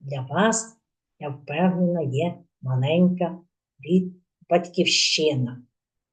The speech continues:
Там, де ви вперше пішли на майданчик, там, де ви вперше поїхали та відпочивали на морі,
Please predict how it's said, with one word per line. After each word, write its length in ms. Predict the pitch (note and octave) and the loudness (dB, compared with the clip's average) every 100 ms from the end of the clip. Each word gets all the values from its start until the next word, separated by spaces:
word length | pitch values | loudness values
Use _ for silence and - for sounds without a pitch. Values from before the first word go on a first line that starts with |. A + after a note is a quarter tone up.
| _ _ _ _ | _ _ _ _
Там, 280 | F#3+ F#3+ F3+ | 4 6 8
де 100 | F#3+ | 6
ви 420 | F#3 F#3+ F#3+ - - _ _ _ _ _ _ _ _ _ _ _ _ _ _ | 8 6 6 -2 -16 _ _ _ _ _ _ _ _ _ _ _ _ _ _
вперше 760 | - G3 G#3 G3 - - F#3+ F#3 - _ _ _ _ _ _ | 4 8 8 6 2 0 -2 -4 -14 _ _ _ _ _ _
пішли 580 | D3+ - D#3 D#3 - - - _ _ _ _ _ _ _ - | -6 -4 -2 -2 -2 -6 -20 _ _ _ _ _ _ _ -10
на 100 | D#3+ | -2
майданчик, 1120 | D#3+ D#3+ F3+ F#3 G3 F#3+ F3+ - F#3+ - - _ _ _ _ _ _ _ _ _ _ | 0 2 2 4 4 6 4 2 -4 -4 -10 _ _ _ _ _ _ _ _ _ _
там, 240 | E3+ F3+ F3+ | 0 6 8
де 120 | F#3+ | 8
ви 140 | G3 | 8
вперше 640 | F#3+ - A3 A#3+ F#3 - D3 | 6 6 4 4 2 0 -2
поїхали 880 | - C#3+ F3+ F#3+ G3 F3+ F#3+ F#3+ - _ _ _ _ _ _ _ _ _ _ _ _ _ _ _ | -4 -4 0 0 2 4 4 0 -6 _ _ _ _ _ _ _ _ _ _ _ _ _ _ _
та 120 | E3 | -4
відпочивали 1080 | F3+ - F#3+ F#3 F3 D3+ E3+ F#3 F3+ F3+ F3+ - _ _ _ _ _ _ - | -4 2 2 4 4 4 6 6 6 4 -2 -12 _ _ _ _ _ _ -6
на 120 | E3+ | -2
морі, 640 | E3+ F3+ G3 G3 F#3+ F#3 | 4 8 10 8 6 2